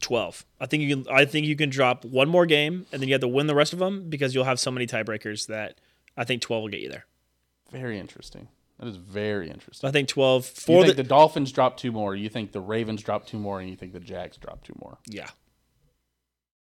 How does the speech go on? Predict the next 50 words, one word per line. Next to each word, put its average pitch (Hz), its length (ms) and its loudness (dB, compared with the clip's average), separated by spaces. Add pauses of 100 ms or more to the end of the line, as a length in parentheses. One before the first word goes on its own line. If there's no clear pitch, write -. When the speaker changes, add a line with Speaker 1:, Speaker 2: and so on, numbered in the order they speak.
(580)
Speaker 2:
I 180 80 4
think 208 160 0
it's 175 120 0
a, 156 160 -4
I 139 40 4
Speaker 1:
I 156 40 4
Speaker 2:
think 208 120 4
Speaker 1:
think 180 120 6
Speaker 2:
it's 175 60 0
Speaker 1:
twelve 175 260 10
or 180 40 6
Speaker 2:
reasonable. 185 100 6
Speaker 1:
thirteen 160 440 4
gets 131 180 -2
you 123 80 0
there 117 200 2
if 117 120 -8
you're 117 100 -2
the 110 60 -4
Chiefs. - 340 -10
Speaker 2:
I 151 100 8
think 220 160 4
it's 175 120 -2
reasonable 151 340 2
to 135 40 -4
go 123 120 4
one 117 220 0
one 107 180 -4
one. 87 240 -12
I 143 100 2
think 170 200 0
you 127 160 -2
ha-, 123 280 0
I 139 120 2
think 151 220 -2
thirteen 175 600 2
gets 127 240 -2
you 101 80 -10
there. - 240 -14 (120)
If 123 140 -8
the 131 60 -6
Chiefs 226 260 -2
have 190 160 8
thirteen, 185 540 0 (320)
they 139 140 6
will 143 220 8
get 139 100 2
the 131 80 -2
one 101 160 -2
seed. - 240 -18